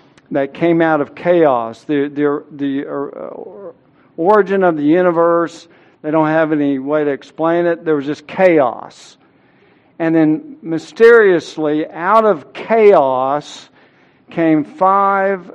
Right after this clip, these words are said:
original deities. One of them is Gaia, Mother Earth. She's very important. Then you have Tartarus, the underground, and various forms of darkness and love.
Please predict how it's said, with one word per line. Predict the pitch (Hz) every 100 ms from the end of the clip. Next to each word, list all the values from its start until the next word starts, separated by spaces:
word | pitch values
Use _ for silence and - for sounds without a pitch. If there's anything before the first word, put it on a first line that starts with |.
| -
original | 151 135 165 165 160 165 160 156
deities. | 147 135 147 151 143 120 110 101
One | 127 160
of | 170
them | 156 160 151
is | 131 113
Gaia, | 123 151 170 185 190 180
Mother | - 143 147 143 147
Earth. | 147 165 180 196 - _ _ _ _ _
She's | - 147
very | 143 147 147
important. | 139 - 170 180 175 180 160 - _
Then | 151 147
you | 147
have | 143
Tartarus, | 147 165 170 175 170 160
the | 147 147
underground, | 160 156 151 156 156 156
and | 156
various | 139 147 160
forms | - 156 151 147
of | 131
darkness | 143 147 139 143 117
and | 135 127
love. | 135 120 104